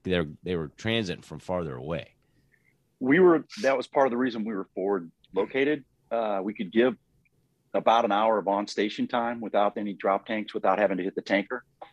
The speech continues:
Speaker 2: And there was a forward base even closer, a little place called Tanajib, which was only, I believe, maybe ten miles inside of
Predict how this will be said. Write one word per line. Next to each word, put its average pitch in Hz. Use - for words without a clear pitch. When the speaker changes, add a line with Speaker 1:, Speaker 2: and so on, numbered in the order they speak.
Speaker 2:
And 110
there 107
was 90
a 98
forward 143
base 104
even 120
closer, 107
a 87
little 92
place 101
called -
Tanajib, 95
which -
was 92
only, 104
I 85
believe, 90
maybe 92
ten 95
miles 90
inside 87
of 78